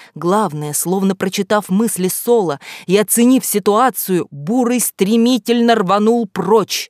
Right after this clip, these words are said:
от этого места. Был в этой ситуации ещё один беглец. Мимо преследователей в обратном направлении пулей пронёсся маленький серый комочек, повергая своего хозяина в неописуемое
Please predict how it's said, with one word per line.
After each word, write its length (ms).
от 180
этого 300
места. 480
Был 260
в 60
этой 180
ситуации 580
ещё 420
один 300
беглец. 540
Мимо 260
преследователей 1000
в 100
обратном 520
направлении 680
пулей 480
пронёсся 680
маленький 640
серый 420
комочек, 760
повергая 580
своего 400
хозяина 680
в 120
неописуемое 960